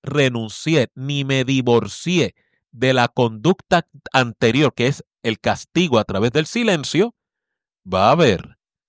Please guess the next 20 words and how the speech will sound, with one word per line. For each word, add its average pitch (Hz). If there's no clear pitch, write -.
que -
entonces 123
cuando 95
ese 117
estresor, 127
o 90
yo 101
ese 180
estresor 127
que 101
yo 101
interpreto 147
que 202
me 196
afecta, -
vuelvo 180
y 101
repito 143
el 92
patrón 113